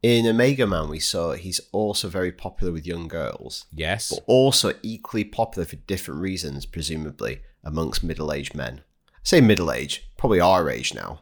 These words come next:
Speaker 2: They are our age, you know. Oh,
Speaker 1: Of course they are. We're doing a Jonathan Creek podcast.
Speaker 2: Yeah, that's true.
Speaker 1: We are them.
Speaker 2: <laughs> We are them. Oh, fucking hell.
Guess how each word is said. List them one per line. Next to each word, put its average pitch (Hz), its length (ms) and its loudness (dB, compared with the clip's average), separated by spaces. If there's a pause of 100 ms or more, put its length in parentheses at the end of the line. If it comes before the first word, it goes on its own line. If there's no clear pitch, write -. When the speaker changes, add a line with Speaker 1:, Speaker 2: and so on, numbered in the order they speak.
(120)
Speaker 2:
They 85 160 -8
are 82 240 -2
our 73 60 -4
age, 73 300 -8
you 69 120 -14
know. 78 560 -8
Oh, - 120 -6
Speaker 1:
Of - 100 4
course 254 240 8
they 170 80 8
are. 104 220 4
We're 202 160 10
doing 202 260 4
a 185 80 6
Jonathan 170 320 4
Creek 165 260 -2
podcast. - 680 -2 (100)
Speaker 2:
Yeah, 120 320 6
that's 113 240 4
true. 98 160 0
Speaker 1:
We 151 120 8
are 156 180 10
them. 147 240 6
Speaker 2:
<laughs> - 840 2
We 147 180 2
are 147 220 6
them. 120 280 0
Oh, 127 240 6
fucking 196 520 4
hell. 123 460 2